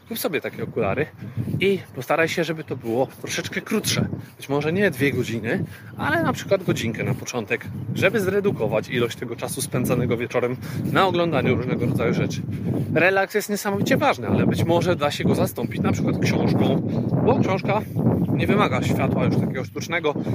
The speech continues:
jakaś lampka zwykła i można jechać z tematem. Tak więc w ten sposób działając, szukasz rozwiązań. Jesteś wówczas osobą zaradną, która chce poprawić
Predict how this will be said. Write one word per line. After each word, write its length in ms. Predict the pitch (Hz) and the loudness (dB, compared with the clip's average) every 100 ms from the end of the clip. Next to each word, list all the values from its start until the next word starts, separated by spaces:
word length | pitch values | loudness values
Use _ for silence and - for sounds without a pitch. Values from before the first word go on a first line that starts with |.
| - 135 | 2 2
jakaś 300 | 147 170 165 | 2 0 -2
lampka 320 | 151 - 143 | -4 -2 -2
zwykła 400 | 135 139 139 143 - - - | -2 0 0 0 -4 -4 -2
i 160 | 151 156 | 0 2
można 320 | 131 127 131 | 0 0 2
jechać 240 | 120 127 | 2 0
z 60 | - | -4
tematem. 360 | 147 127 107 - - - | -2 -2 -2 -6 -6 -4
Tak 120 | 135 | -2
więc 240 | 151 127 | -2 -4
w 60 | - | -2
ten 160 | 240 | -2
sposób 340 | 285 - 135 117 | 0 -2 -2 -2
działając, 540 | 120 117 117 185 - - - - - | -2 0 -2 -4 -8 -14 -12 -10 -8
szukasz 540 | - - - - 190 - | 0 2 2 4 2 2
rozwiązań. 580 | - - - - - - - - - | 2 2 2 2 2 2 2 2 2
Jesteś 340 | - - - | 2 4 2
wówczas 440 | - - - - - | 2 0 2 0 -2
osobą 360 | - - - | -4 -4 -4
zaradną, 560 | - 254 220 202 - - | -4 0 2 2 2 2
która 200 | - - - - - - | 2 0 -2 0 2 2
chce 500 | - - - - - - - - - - - - | 2 2 2 -2 -6 -8 -8 -8 -6 -8 -8 -4
poprawić 680 | 190 - 165 113 131 - | -4 -2 -4 -4 -8 -12